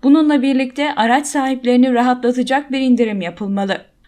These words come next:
Bu indirim aynı zamanda trafikte sigortalılık oranını da artırmak için çok ciddi bir adım olacaktır. Öyle ki Sigorta Bilgi ve Gözetim Merkezi ve tüik verilerine göre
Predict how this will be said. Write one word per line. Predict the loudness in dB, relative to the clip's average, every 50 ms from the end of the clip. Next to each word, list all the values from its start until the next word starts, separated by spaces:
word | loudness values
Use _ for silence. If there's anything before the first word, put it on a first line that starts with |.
| _ _
Bu | -4 -2
indirim | -2 -2 -4 -4 -2 -2 -2 -2 -2 0
aynı | 0 0 2 2 2 2
zamanda | 2 0 0 0 0 -2 -2 -4 -4 -4
trafikte | -4 -4 -6 -6 -6 -6 -8 -10 -8 -8 -8 -6
sigortalılık | -6 -6 -6 -4 -2 -2 -2 -2 -2 -4 -4 -4 -4 -6 -6 -6 -4
oranını | -4 -2 -2 -2 -2 -2 -4 -4 -2
da | 0
artırmak | 0 0 0 -2 -2 -2 -2 -2 -2 -4 -6 -6
için | -6 -6 -6 -6 -6 -6
çok | -4 -6 -6 -6 -6
ciddi | -10 -10 -8 -6 -4 -2 -2 -2
bir | -4 -6 -6 -6 -6
adım | -6 -6 -4 -4
olacaktır. | -4 -4 -4 -6 -4 -2 -2 -2 -2 -4 -8 -8 -8 -8 -10 -12 _ _
Öyle | -2 -2 0 0 0 -2
ki | -2 -2 -4 -4
Sigorta | -2 -2 -2 0 0 0 0 0 -2 -2 -2 -2
Bilgi | -4 -6 -4 -4 -4 -2
ve | -2 -2
Gözetim | -2 -4 -4 -2 -4 -4 0 0 0 2
Merkezi | 2 0 0 -2 -2 -2 -4 -4 -4 -4
ve | -6 -6 -6
tüik | -4 -4 -4 -4 -4 0
verilerine | 0 0 2 0 -2 -4 -4 -4 -4 -4 -4
göre | -4 -4 -4 -2 -2 -2 -4 -4 -8